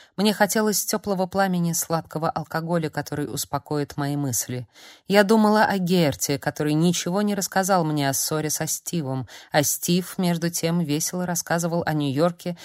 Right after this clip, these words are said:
и о встрече со знаменитой Робертой Флаг. Он еще раз спросил, может ли он видеть Мэрил, но я уводила разговор в сторону. Мне не хотелось, чтобы мою дочь еще раз бросал отец.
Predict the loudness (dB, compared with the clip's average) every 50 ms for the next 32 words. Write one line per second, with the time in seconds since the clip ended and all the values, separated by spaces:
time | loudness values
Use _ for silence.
0 | -20 -14 -2 6 8 8 10 8 6 2 0 0 0 0 0 -2 0 0 0 2
1 | 2 2 2 4 2 2 2 0 0 -2 0 0 0 0 0 0 0 0 -2 -2
2 | -2 -4 -6 -6 -6 -6 -4 -2 -2 -2 -4 -8 -16 -20 _ _ _ _ _ -20
3 | -20 -20 -20 -14 -4 2 4 6 6 6 6 4 4 4 6 6 6 6 4 0
4 | 0 2 2 2 2 2 0 2 2 2 2 2 2 0 -2 -4 -2 -2 0 0
5 | 2 0 0 0 0 0 0 -2 -2 -2 -2 -2 0 0 0 0 0 0 0 0
6 | 0 2 2 2 2 4 4 2 2 0 -2 -2 -2 2 2 2 2 2 0 0
7 | 0 2 0 0 0 2 2 2 4 2 2 0 0 -4 -4 -2 0 0 0 2
8 | 2 0 -2 -2 -4 -8 -12 -18 -18 -18 -10 -2 2 6 8 8 8 8 6 4
9 | 2 -2 -2 0 2 2 4 4 2 0 0 -4 -4 -4 -2 -2 0 0 2 2
10 | 2 2 0 0 0 0 0 0 -2 -2 -4 -2 -2 -2 -2 0 0 0 -2 -2
11 | -2 -2 0 0 0 0 0 0 -2 -4 -8 -6 -6 -6 -4 -4 -6 -4 -4 -6
12 | -6 -6